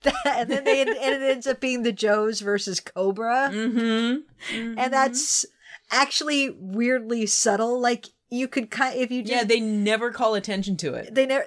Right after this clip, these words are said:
Speaker 1: and you just go on with it. And, uh, oh, oh, who's the announcer guy? Is it Gary Cole?
Speaker 2: It's been a long
Speaker 1: I think it's Gary
Speaker 2: I've
Speaker 1: Cole.
Speaker 2: only seen the movie once.
Speaker 1: Once?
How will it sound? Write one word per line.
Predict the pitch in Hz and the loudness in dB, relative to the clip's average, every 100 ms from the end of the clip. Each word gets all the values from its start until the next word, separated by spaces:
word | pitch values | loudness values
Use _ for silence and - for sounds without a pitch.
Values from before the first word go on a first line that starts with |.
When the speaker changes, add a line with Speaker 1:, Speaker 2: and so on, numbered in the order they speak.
| 220 | 0
Speaker 1:
and | 240 240 | 0 2
you | 240 226 | 0 0
just | 247 202 | 0 0
go | 202 220 - | 2 0 0
on | - 202 226 | 0 2 2
with | 269 277 | 0 -2
it. | 320 359 440 - - - - - - - - | 0 0 -2 -2 -4 -6 -20 -20 -20 -10 -2
And, | 254 247 240 226 - | 0 2 0 -2 -4
uh, | 226 220 208 208 - - | 0 0 0 -2 -6 -6
oh, | 240 254 247 233 214 196 165 - _ _ _ | -2 0 0 0 -2 -2 -6 -10 _ _ _
oh, | - 269 | 0 0
who's | 247 330 - | 2 0 0
the | 294 | -2
announcer | 262 247 240 226 | 2 2 0 0
guy? | 190 143 - _ _ _ | 0 0 -6 _ _ _
Is | 202 220 | -10 -8
it | |
Gary | 208 269 294 | -4 -6 -4
Cole? | - 311 339 - | -2 -2 -2 -8
Speaker 2:
It's | 160 - | -12 -8
been | 147 | -8
a | 135 | -8
long | 131 139 175 | -8 -8 0
Speaker 1:
I | 240 | 0
think | 320 | 2
it's | 330 - | -4 -2
Gary | 247 240 | -2 0
Speaker 2:
I've | |
Speaker 1:
Cole. | 170 302 | 0 0
Speaker 2:
only | 285 | 0
seen | 175 185 | -2 -4
the | |
movie | 175 165 170 | -4 -4 -4
once. | 147 131 - - - - _ - | -4 -8 -12 -18 -20 -20 _ -10
Speaker 1:
Once? | 165 359 554 508 - - | 2 4 4 0 -4 -4